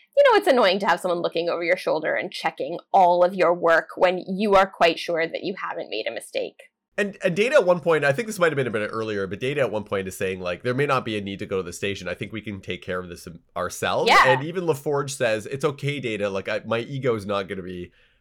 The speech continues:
Speaker 2: hurt by this," 'cause we know that they take
Speaker 1: Yeah.
Speaker 2: a lot of care over the engines and we'll
Speaker 1: Yeah.
Speaker 2: make sure they're working properly. And I thought it was nice that in some ways, I think Data was trying to help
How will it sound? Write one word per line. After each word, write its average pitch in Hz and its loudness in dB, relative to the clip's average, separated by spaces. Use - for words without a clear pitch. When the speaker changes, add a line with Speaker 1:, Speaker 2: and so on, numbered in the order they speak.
Speaker 2:
hurt 135 -2
by 90 0
this," 92 -4
'cause 247 -4
we 320 -2
know 143 4
that 170 -6
they 131 -2
take 135 4
Speaker 1:
Yeah. 175 4
Speaker 2:
a - 0
lot 95 0
of 104 -4
care 101 -2
over 98 -6
the 113 -6
engines 90 -6
and - -4
we'll 370 2
Speaker 1:
Yeah. 120 2
Speaker 2:
make - -8
sure 98 -8
they're 95 -6
working 90 -10
properly. 90 -6
And 104 -2
I 120 0
thought 160 4
it 139 -2
was 123 -6
nice 120 0
that 135 0
in 131 -6
some 156 2
ways, 113 0
I 123 -2
think 147 -4
Data 120 0
was 101 -4
trying 104 -4
to 101 -10
help 110 -2